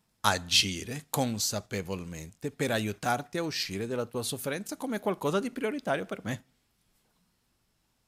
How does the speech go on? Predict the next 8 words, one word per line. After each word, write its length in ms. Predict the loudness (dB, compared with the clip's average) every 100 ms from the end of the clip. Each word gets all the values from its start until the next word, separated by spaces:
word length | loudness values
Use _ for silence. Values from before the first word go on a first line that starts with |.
| _ _ _ _ _ _ _ _ _ _ _ _ _ -20
È 100 | -8
chiara 220 | 6 6 8
la 80 |
differenza 500 | 2 0 0 0 -4
fra 120 | -8 -8
i 40 |
due, 180 | -6 -6
no? 240 | -6 -8